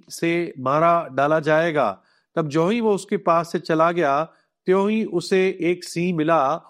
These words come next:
और उसको मार डाला। फिर उसको दूसरा मनुष्य मिला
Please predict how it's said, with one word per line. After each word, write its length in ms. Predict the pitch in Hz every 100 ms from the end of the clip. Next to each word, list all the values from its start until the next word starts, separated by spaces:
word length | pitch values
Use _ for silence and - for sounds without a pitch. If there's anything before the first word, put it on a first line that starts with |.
| _ _ -
और 300 | 156 196 214
उसको 580 | 170 165 - 180 180 -
मार 300 | 135 139 165
डाला। 500 | 151 151 151 110 92 _ _ _ _
फिर 440 | - 269 196 220 -
उसको 300 | 170 170 208
दूसरा 380 | 160 196 - 226
मनुष्य 360 | 190 190 - 190
मिला 480 | 175 156 123 147